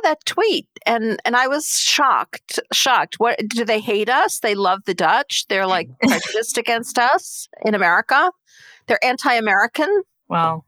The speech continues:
Speaker 2: I mean, I wouldn't necessarily blame someone for being anti-American right now.
Speaker 1: Not to punish us by not giving us vegan donuts.
Speaker 2: I, that means it'll come our way, though, and then we'll, and then we'll have vegan Dunkin' Donuts.
Speaker 1: Oh, always looking at the bright side. That's you.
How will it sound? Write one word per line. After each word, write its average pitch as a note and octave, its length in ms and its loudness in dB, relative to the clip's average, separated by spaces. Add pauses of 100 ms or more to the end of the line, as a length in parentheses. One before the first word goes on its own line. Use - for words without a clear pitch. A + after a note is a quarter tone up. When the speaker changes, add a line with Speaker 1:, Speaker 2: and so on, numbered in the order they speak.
(160)
Speaker 2:
I F#3 60 2
mean, F#3 140 4
I E3+ 100 0
wouldn't E3 260 0
necessarily D#3+ 560 -2
blame D#3 320 -4
someone D#3 260 -4
for E3+ 140 -8
being D#3+ 180 -2
anti-American D#3+ 640 -2
right D#3+ 160 0
now. C#3+ 240 0 (180)
Speaker 1:
Not A#3+ 280 0
to C4 100 -4
punish B3 340 -2
us G#3+ 160 0
by G#3 160 0
not G3+ 260 0
giving G3+ 300 0
us F3 220 -4
vegan G3 280 -2
donuts. F3+ 520 0
Speaker 2:
I, C#4+ 280 2
that D#4 180 0
means E4 200 -4
it'll C#4 160 0
come B3+ 240 0
our G#3 140 2
way, G3+ 220 0
though, B2+ 280 -4
and F#3 140 -2
then F#3+ 100 -2
we'll, F#3 160 -4
and F3 160 -2
then E3+ 140 -2
we'll D#3+ 100 -2
have E3 140 -4 (160)
vegan D#3+ 240 -8
Dunkin' D#3 240 -6
Donuts. C3 560 -8 (180)
Speaker 1:
Oh, G3+ 340 4
always A3+ 300 0
looking G3+ 220 -2
at - 60 -6
the F#3+ 60 -4
bright E3 300 -2
side. E3+ 320 0
That's - 300 -4
you. E3+ 200 0